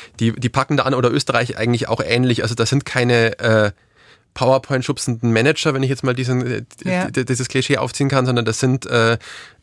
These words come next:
Speaker 1: wirklich Leute, die brennen für ihre Eisenbahn. Also ich möchte jetzt als Beispiel einfach mal Kurt Bauer, den, äh, Fernverkehrschef der Ö B B, benennen.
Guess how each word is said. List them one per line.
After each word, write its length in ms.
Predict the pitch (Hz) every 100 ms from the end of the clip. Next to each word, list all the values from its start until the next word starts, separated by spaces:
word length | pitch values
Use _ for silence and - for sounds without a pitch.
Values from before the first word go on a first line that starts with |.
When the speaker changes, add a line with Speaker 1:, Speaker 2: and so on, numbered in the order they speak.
| _ -
Speaker 1:
wirklich 380 | 127 143 127 -
Leute, 240 | 120 131
die 120 | 127 120
brennen 360 | - 117 156
für 140 | - -
ihre 220 | 120 -
Eisenbahn. 420 | 131 160 135 131
Also 140 | 123
ich 60 | 117
möchte 160 | 120 131
jetzt 80 | -
als 140 | 113
Beispiel 360 | 92 127 - 117
einfach 160 | 117
mal 160 | 123 110
Kurt 300 | - 135 -
Bauer, 340 | 104 127 151
den, 420 | 147 127 120 117
äh, 140 | 110 113
Fernverkehrschef 800 | 127 135 135 - 131 - 123 -
der 140 | -
Ö 60 | 135
B 140 | 143
B, 300 | 123 120 143 - _ - - - - -
benennen. 440 | 117 117 139 151